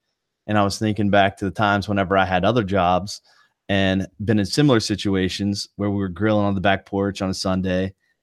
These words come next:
and the good mood that I was in these days. Like, I've had some really good times on the back porch with my wife and family where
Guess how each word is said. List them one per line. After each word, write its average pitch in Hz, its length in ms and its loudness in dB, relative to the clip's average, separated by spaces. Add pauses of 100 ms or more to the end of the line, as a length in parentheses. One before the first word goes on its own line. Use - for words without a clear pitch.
(120)
and 101 340 0
the 92 120 0
good 117 420 2
mood 113 360 2
that 95 120 -2
I 90 80 0
was 90 240 -6
in 87 220 -4
these 90 160 -8
days. 80 460 -8
Like, 92 180 -4
I've 127 180 4
had 104 160 2
some 95 200 -4
really 113 240 2
good 101 160 0
times 104 300 -2
on 95 60 -4
the 90 80 -4
back 95 240 0
porch 101 300 -6
with 92 100 -8
my 92 120 -2
wife 92 280 0
and 90 120 -10
family 101 360 -2
where 92 300 -4